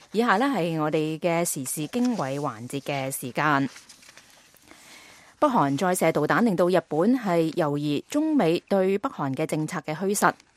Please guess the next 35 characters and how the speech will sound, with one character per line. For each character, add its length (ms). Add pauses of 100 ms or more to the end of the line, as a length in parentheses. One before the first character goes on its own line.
(260)
北 80
韓 240
喺 140
星 160
期 80
六 220
凌 240
晨 260
再 380
發 180
射 300
彈 180
道 100
導 140
彈 160
嘅 60
行 240
動， 240 (100)
令 180
到 120
啱 300
啱 200
結 220
束 180
訪 180
問 80
日 120
本 200 (320)
唔 120
到 100
一 100
日 100
嘅 280
中 320
國 180